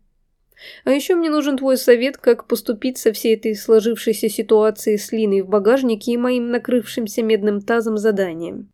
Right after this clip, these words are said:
Я пока не связывался с инквизиторами, так как опасаюсь предателя в нашем кругу.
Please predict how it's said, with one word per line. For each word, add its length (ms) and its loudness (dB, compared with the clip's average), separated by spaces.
Я 240 6
пока 220 2
не 120 0
связывался 680 2
с 100 -6
инквизиторами, 720 0
так 260 2
как 240 4
опасаюсь 520 2
предателя 880 2
в 120 -6
нашем 340 -4
кругу. 480 -4